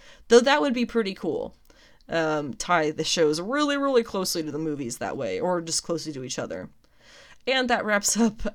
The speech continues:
at long last, this episode of Sensational She Geek live from Yancey Street.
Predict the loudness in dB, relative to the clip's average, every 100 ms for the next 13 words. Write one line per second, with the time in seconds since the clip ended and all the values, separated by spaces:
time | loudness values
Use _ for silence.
0 | 0 0 2 -2 0 -2 -2 -4 -6 -6
1 | -6 -6 -4 -2 -4 -4 -4 -4 -6 -2
2 | -2 -2 -4 -4 -6 -8 -10 -8 -4 -2
3 | -2 -4 -8 -10 -10 -10 -10 -8 -8 -8
4 | -8 -12 -14